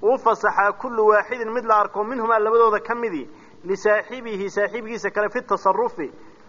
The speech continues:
ku takrifalka shaygan waa inuu oggolaadaa. Wa an yakuuna ribxu, waa in faa'iidada iyo wal khusraanun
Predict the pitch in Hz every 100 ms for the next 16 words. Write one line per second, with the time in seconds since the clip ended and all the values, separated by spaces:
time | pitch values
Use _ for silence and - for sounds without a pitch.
0 | - - - - 214 - 202 208 202 254
1 | 226 202 214 196 202 196 190 190 147 131
2 | 131 123 117 - - - - - - 160
3 | 190 220 240 220 202 180 196 214 185 214
4 | 220 - 156 120 - - - - 180 190
5 | 220 240 - 202 190 202 220 208 202 208
6 | 196 233 233 202 - 185 208 185